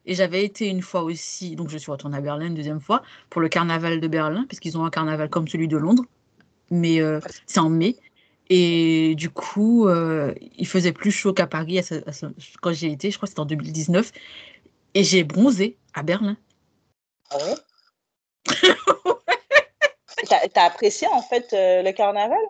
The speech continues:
Speaker 1: C'est, mais c'est génial. T'as déjà fait le carnaval de Londres ?
Speaker 2: Non, jamais. J'aimerais bien.
Speaker 1: Eh ben, c'est la même chose. Enfin, c'est plus ou moins la même chose. C'est vraiment, bon, c'est un carnaval anglophone comme un peu à Trinidad,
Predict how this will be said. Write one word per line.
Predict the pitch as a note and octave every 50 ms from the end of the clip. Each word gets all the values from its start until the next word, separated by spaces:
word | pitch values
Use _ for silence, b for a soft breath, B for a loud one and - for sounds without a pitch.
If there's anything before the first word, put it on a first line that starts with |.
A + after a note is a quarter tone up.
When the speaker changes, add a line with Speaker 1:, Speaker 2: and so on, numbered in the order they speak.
| - _ _ _ _ _ _ _ _ _ _ _ _ _ _ _ b b b b b b b b
Speaker 1:
C'est, | _ - - - G3+ G3
mais | G3 F3
c'est | D3 - D#3+ D3+
génial. | C#3 C#3 G3 - A4+ A4+ E4+ G#3+ F3 - _ _ _ _ _ _
T'as | - G#3
déjà | G3+ G#3+ G3 A3+ A3
fait | A3 B3
le | G3+ G3+
carnaval | G3 F#3+ F3 F3+ F3 E3 E3+ E3+ E3
de | F3
Londres ? | F3 G3+ C4 D4+ E4+ - _ _ _ _ _ _ _ _ _ _ _ _ _ _ _ -
Speaker 2:
Non, | F#3+ F#3 E3+ - - - -
jamais. | D#3+ - F3 F3 F3 D#3 C3+ - -
J'aimerais | E3 D#3 F3 E3 D#3+ D3+ E3 D#3
bien. | D3+ D3 D#3 E3 - _ _ _ _ _ _ _ _ _ _ _ _ _ _ _ _ _ _ b b b _ -
Speaker 1:
Eh | F3+ F3+ E3+
ben, | E3 E3+ F3 D#3+ - -
c'est | F3+ - - - G3+ F3 E3 E3
la | E3+ E3
même | E3+ F3+ A3+ B3
chose. | - - G3 E3 D3+ -
Enfin, | F3 - G3+ F3+ F3 E3 D#3+ - _
c'est | - - - G3
plus | G3 - B3 A#3
ou | A#3+
moins | A#3 G3
la | F3+
même | F3 E3+ E3+
chose. | - - F#3 G#3+ A#3+ G3+
C'est | - - G3 E3+
vraiment, | D3+ D#3+ E3 E3 F3 F#3 G#3 A3+ A3+ G3+ F#3+ - _ -
bon, | E3 E3
c'est | D#3+ - F#3+
un | F#3
carnaval | F#3 F#3 F3+ F3+ F3+ F3 F3+ E3+ E3 F3 _ B B B B B B
anglophone | G3 F#3+ E3+ E3+ F#3+ F3+ F3+ - G3+ F#3+ F#3 F3
comme | - - E3 E3 E3 E3 E3+ b b b b b b b
un | b F#3 F3+
peu | - F#3+
à | F3 F3
Trinidad, | - - F3 E3+ E3 D#3 F#3 F3+ A3+ B3 C4+ C#4 C#4